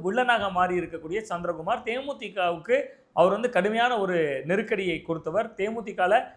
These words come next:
விஜயகாந்த் வெள்ளை மனமும் பிள்ளை குணமும் கொண்டவர் என்று போற்றக்கூடிய அந்த விஜயகாந்துக்கு எதிராகவே மக்கள் தேமுதிக என்ற ஒரு இயக்கத்தை ஆரம்பிச்சு,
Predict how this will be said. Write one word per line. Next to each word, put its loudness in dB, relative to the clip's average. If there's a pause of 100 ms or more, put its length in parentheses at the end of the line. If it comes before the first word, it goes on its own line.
(220)
விஜயகாந்த் 6
வெள்ளை 2
மனமும் -2
பிள்ளை -4
குணமும் -6
கொண்டவர் -2
என்று -8
போற்றக்கூடிய -2
அந்த -2
விஜயகாந்துக்கு -2
எதிராகவே -4
மக்கள் 0
தேமுதிக -4
என்ற -2
ஒரு -4
இயக்கத்தை -4
ஆரம்பிச்சு, -2